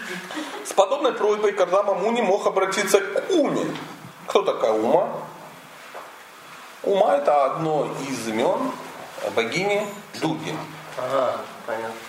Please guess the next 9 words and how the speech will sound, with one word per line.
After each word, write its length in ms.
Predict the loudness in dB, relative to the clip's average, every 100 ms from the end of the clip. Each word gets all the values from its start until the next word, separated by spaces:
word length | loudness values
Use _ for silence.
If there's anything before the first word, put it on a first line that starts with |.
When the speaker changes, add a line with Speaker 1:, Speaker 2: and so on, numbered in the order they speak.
| -6
Speaker 1:
То 180 | 2 2
есть, 320 | 2 -2 -2
э, 160 | 2 4
богиня 400 | 4 2 2 2
Дурга, 640 | 2 2 4 4 4 0 -4
она, 480 | 2 4 4 4 2 -4 -8 -6
э, 120 | 0 2
управляет 600 | 2 2 4 4 2 0
материальной 540 | 0 4 4 4 -2